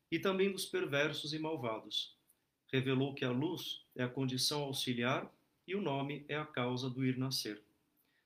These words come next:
Quando tais praticantes são conduzidos ao oceano da grande sabedoria do voto original,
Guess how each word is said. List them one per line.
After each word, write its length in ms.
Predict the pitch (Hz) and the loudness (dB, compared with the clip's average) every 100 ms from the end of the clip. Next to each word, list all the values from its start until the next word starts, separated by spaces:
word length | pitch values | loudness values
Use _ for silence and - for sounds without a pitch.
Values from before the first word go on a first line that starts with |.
| _ _ | _ _
Quando 300 | - 156 151 | 0 2 2
tais 240 | 165 180 | 2 2
praticantes 680 | 185 180 - 156 151 135 131 | 2 -4 -4 0 2 2 0
são 160 | - 135 | -2 -2
conduzidos 640 | 139 131 123 135 170 147 | -2 0 0 0 0 -2
ao 160 | 143 135 | -2 0
oceano 460 | 135 135 139 135 | 2 2 2 0
da 140 | 123 123 | 2 0
grande 340 | 127 160 190 | 2 0 0
sabedoria 680 | 185 165 151 151 139 127 127 | 0 -2 -2 -2 2 2 2
do 140 | 123 | 0
voto 300 | 110 123 123 | -4 -4 -4
original, 680 | 127 117 107 117 147 160 | -6 -8 -4 0 0 0